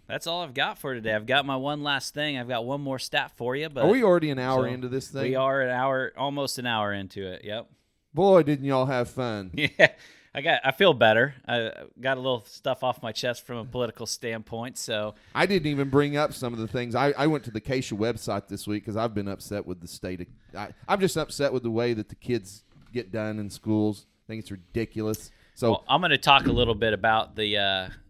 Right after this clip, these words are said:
Speaker 1: our, our covid protocols and stuff like that in the county, but I'm gonna wait until my family and everybody, we get past this covid stuff, so I don't, uh, get anybody in trouble or say anything I shouldn't say. But, uh,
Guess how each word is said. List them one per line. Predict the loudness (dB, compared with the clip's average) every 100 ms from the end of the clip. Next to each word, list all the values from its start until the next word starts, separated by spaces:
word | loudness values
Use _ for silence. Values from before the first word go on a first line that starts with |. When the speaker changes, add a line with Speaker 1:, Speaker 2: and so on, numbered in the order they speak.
| -6
Speaker 1:
our, | -4 -4
our | -4 -6 -8 -6
covid | 2 2 2 -2
protocols | 0 0 0 -2 -6 -6
and | -8
stuff | -4 -4
like | -4 -4
that | -4 -6
in |
the | -8
county, | -6 -4 -4 -8
but | -8 -6
I'm | -6 -6
gonna | -6
wait | -4 -4 -4
until | -8 -6 -6 -4
my | -4 -6
family | -6 -6 -6
and | -8
everybody, | -8 -8 -6 -6 -6
we | -8
get | -12 -8
past | -8 -8 -12
this | -10
covid | -8 -8 -8
stuff, | -12 -8 -8 -8
so | -10
I |
don't, | -10 -12 -12
uh, | -12 -12 _ _ _ _ _ _ _ _
get | 0 2
anybody | 2 2 2 2
in | 0
trouble | 2 2 0 -2
or | -4
say | -2 -2
anything | -4 -6 -8 -8
I | -8
shouldn't | -6 -6 -6
say. | -4 -4 -4
But, | -6 -6 -6
uh, | -6 -4